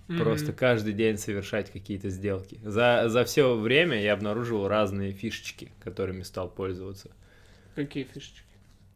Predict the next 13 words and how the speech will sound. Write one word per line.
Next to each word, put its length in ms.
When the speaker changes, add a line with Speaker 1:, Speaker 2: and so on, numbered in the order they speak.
Speaker 1:
Ну, 260
там 320
они 220
сложные 500
технически, 720
то 100
есть 140
сейчас 340
вот 100
на 120
слух 300
они 420
человеку, 640